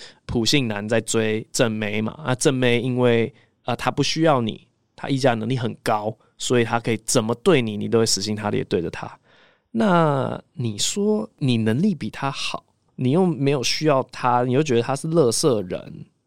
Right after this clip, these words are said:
然后你也没有要追求他啊，我就不懂到底为什么，因为这听起来你的议价能力比较高啊，我都不懂他凭什么可以对你就是上对下。可能你就是烂好人吧，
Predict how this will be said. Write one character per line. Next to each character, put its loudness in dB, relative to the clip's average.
然 0
后 2
你 4
也 4
没 4
有 4
要 2
追 2
求 -4
他 -8
啊， 2
我 4
就 2
不 -2
懂 -4
到 0
底 -6
为 0
什 -2
么， -8
因 4
为 0
这 -2
听 -8
起 4
来 0
你 -2
的 -4
议 -2
价 2
能 -6
力 -4
比 -8
较 0
高 -6
啊， -8
我 4
都 6
不 0
懂 4
他 0
凭 -2
什 -2
么 -14
可 -2
以 0
对 2
你 -8
就 -6
是 -6
上 0
对 -2
下。 -2
可 -2
能 4
你 2
就 2
是 2
烂 2
好 -6
人 -6
吧， -10